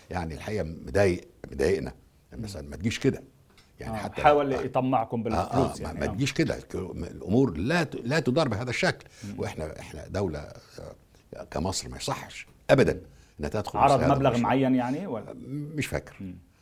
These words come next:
Speaker 1: مش فاكر.
Speaker 2: عدد من المليارات.
Speaker 1: يمكن
Speaker 2: بدون
Speaker 1: خمسة
Speaker 2: شك.
Speaker 1: مليارات. ما،
Speaker 2: خمسة
Speaker 1: مش فاكر.
Speaker 2: مليار
Speaker 1: ما،
Speaker 2: أعتقد.
Speaker 1: مانيش
Speaker 2: إيه.
Speaker 1: فاكر. إنما ده اللي حصل.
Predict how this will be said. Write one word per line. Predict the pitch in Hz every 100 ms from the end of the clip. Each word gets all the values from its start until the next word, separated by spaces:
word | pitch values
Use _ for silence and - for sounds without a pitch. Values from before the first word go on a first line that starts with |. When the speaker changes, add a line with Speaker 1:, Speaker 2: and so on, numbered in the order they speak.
| - - -
Speaker 1:
مش | 120
فاكر. | - 69 - _ _ _ _ _ 127
Speaker 2:
عدد | 170 131 120
من | 127
المليارات. | 127 123 131 135 123 127
Speaker 1:
يمكن | 131 110
Speaker 2:
بدون | -
Speaker 1:
خمسة | 87 -
Speaker 2:
شك. | 69
Speaker 1:
مليارات. | 67 64 69 85
ما، | 110
Speaker 2:
خمسة | 117 139 151
Speaker 1:
مش | 117
فاكر. | 143
Speaker 2:
مليار | 117 101 92
Speaker 1:
ما، | 113
Speaker 2:
أعتقد. | 120
Speaker 1:
مانيش | 110 95
Speaker 2:
إيه. | 117
Speaker 1:
فاكر. | - - - - - - -
إنما | 95 107 131 113
ده | 104
اللي | 95
حصل. | - - -